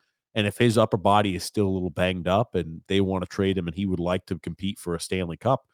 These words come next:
what's to make you think, you know, he's gonna be a trade line day move, or maybe he'll be a few days before? There's no doubt in my mind this could,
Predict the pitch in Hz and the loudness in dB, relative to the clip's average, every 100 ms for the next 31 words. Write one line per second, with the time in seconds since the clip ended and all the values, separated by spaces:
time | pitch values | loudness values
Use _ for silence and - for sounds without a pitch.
0 | _ _ _ _ - 110 117 - 113 113 | _ _ _ _ -2 2 2 0 -2 -2
1 | - 98 110 101 98 85 87 107 110 92 | -2 -2 0 -2 -2 -2 -2 -2 -2 0
2 | 90 - 104 98 90 90 87 82 92 80 | -2 -2 -2 -2 0 -2 0 -2 -2 0
3 | 87 101 110 143 87 85 90 90 85 90 | 0 2 0 -2 -4 -2 -2 -2 0 -4
4 | - 98 92 90 - - 110 95 - 107 | -2 -2 0 0 -2 -2 2 0 0 0
5 | 117 104 107 123 117 110 110 113 120 98 | 0 2 2 4 2 0 0 0 0 0
6 | 110 - 110 | -2 -2 -4